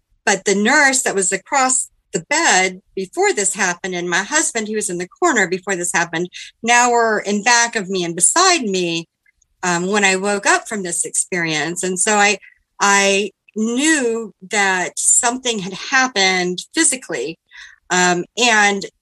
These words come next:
and then in addition to that, after, I was so inappropriate with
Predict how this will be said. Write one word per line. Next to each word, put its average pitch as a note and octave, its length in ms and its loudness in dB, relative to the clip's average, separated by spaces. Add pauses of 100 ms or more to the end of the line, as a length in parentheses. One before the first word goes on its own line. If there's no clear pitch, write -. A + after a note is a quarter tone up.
(100)
and A#3 120 -4
then B3 140 0
in A3+ 120 0
addition D4 400 0
to A#3 100 -2
that, F#3+ 280 0
after, G#3+ 680 -2 (400)
I G#3+ 100 0
was G#3+ 220 0
so D4 240 2
inappropriate B3 920 -2
with G3+ 400 -6